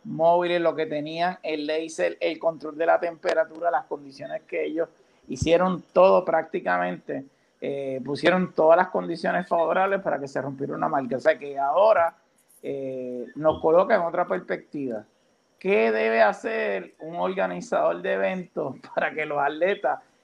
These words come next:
lleven al máximo su rendimiento y puedan ofrecer un espectáculo al público? Y entonces, eh, Ineo, con esa experiencia, yo creo que va a ser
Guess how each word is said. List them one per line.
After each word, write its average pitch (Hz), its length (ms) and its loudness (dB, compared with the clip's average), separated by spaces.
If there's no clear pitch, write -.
lleven 165 420 2
al 170 200 2
máximo 196 600 0
su 196 160 -2
rendimiento 202 720 -2
y 156 60 -6
puedan 156 320 0
ofrecer 175 440 0
un 170 120 -2
espectáculo 180 760 0
al 151 80 -2
público? 139 760 0
Y 117 60 -18
entonces, 170 340 -2
eh, 147 580 0
Ineo, 190 680 4
con 139 180 2
esa 147 160 2
experiencia, 214 680 4
yo 151 140 2
creo 151 200 -2
que 170 80 -2
va 170 140 4
a - 20 2
ser 202 340 0